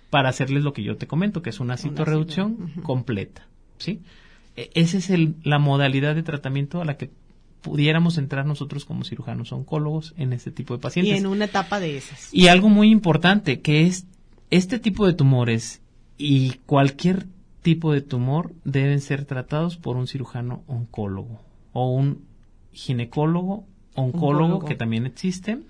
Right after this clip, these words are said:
Speaker 2: Ujú.
Speaker 1: pero que tengan la especialidad en oncología. No pueden ser tratados por otros especialistas porque entonces el resultado va a ser muy malo.
Speaker 2: Muy difere-, o muy diferente,
Speaker 1: O muy
Speaker 2: ¿no?
Speaker 1: diferente,
Speaker 2: Ujú.
Speaker 1: ¿sí?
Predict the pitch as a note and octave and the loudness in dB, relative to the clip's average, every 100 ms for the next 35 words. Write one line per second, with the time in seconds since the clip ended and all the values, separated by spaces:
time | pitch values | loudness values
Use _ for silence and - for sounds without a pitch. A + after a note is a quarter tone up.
0 | - _ - - G#3 D4 - _ D3+ C#3+ | -20 _ -20 -16 -16 -16 -20 _ 2 2
1 | D3 D3 D3+ E3+ F3+ F3+ C#3+ C#3+ C#3 D3 | 0 -2 0 0 0 -2 -4 -2 0 -2
2 | E3+ E3+ D3 C3+ C3 A#2+ A2 - - G#2 | -4 -4 -2 -2 -2 -4 -6 -8 -12 -12
3 | - C#3+ D3+ D#3+ F3 F3+ E3+ D#3+ E3 D#3 | -8 2 2 4 2 2 0 -2 -2 -2
4 | D#3 D#3 - - - C#3+ D3+ D3 E3 E3 | -2 -4 -14 -14 -4 0 0 -2 -4 -4
5 | - D3+ D#3 D3+ - D#3+ - D#3 C#3 C#3+ | -4 -4 -2 -4 -6 -10 -8 -8 -6 -6
6 | C#3+ D#3 C#3+ C3+ C#3+ C#3+ C#3+ C#3+ D#3+ - | -6 -6 -6 -8 -6 -6 -6 -10 -14 -16
7 | _ - C#3 D3+ D#3+ G#3 G#3+ G3 G#3 F#3 | _ -8 -4 -2 0 0 -2 -2 -6 -8
8 | E3+ G#3+ A3+ B3 C4+ C4+ C#4+ C#4 D3 D3+ | -4 -2 0 -2 -2 -2 -2 2 4 4
9 | D3 C#3 B2+ G#2+ A2 - G3 E3 A3 E3 | 4 2 -2 -6 -10 -14 -12 -8 -8 -8